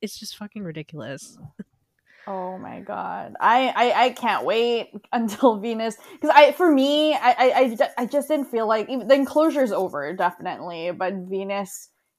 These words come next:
Speaker 2: in Aquarius still is, like, Venus without any dignity. It, to me, it's just gonna be such a huge shift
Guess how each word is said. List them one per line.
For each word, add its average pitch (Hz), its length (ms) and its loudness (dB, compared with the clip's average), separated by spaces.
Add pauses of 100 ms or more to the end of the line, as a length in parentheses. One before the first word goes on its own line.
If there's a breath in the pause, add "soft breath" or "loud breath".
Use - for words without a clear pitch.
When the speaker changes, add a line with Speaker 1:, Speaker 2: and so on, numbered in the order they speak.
(320)
Speaker 2:
in 214 120 -6
Aquarius 196 720 -4
still 180 440 -2
is, 170 200 -4
like, 180 180 -6
Venus 180 420 -10
without 156 340 -2
any 165 220 -10
dignity. 185 600 -6
It, - 280 -10
to 202 100 -12
me, 190 160 -8
it's 190 120 -12
just 185 120 -16
gonna 180 120 -10
be 180 80 -10
such 180 200 -14
a 202 60 -14
huge 170 260 -10
shift - 480 -6